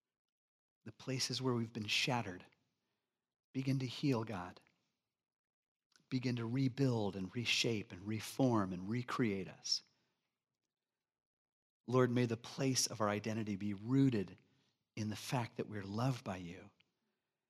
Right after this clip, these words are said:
And then, God, would that love propel us? Would it come bubbling up out of our hearts and tumbling out of our mouths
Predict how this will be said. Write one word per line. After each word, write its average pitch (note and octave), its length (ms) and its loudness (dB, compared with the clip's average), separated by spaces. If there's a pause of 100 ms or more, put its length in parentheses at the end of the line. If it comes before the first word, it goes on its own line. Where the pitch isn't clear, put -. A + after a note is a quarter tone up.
(460)
And A#2 120 -2
then, A2+ 180 2
God, A#2 240 0
would A2 140 -2
that A#2 200 0
love A#2 400 0
propel - 840 2
us? F#2 380 -8
Would C#3+ 100 4
it - 120 0
come B2+ 300 -2 (140)
bubbling F3 520 6
up C3+ 240 0 (120)
out D#3 280 8
of G#3+ 160 6
our D3 160 10
hearts - 600 -2 (280)
and B2 180 4 (120)
tumbling F3 760 8
out E3 180 2
of C#3+ 120 4
our B2 100 10
mouths C#3+ 720 2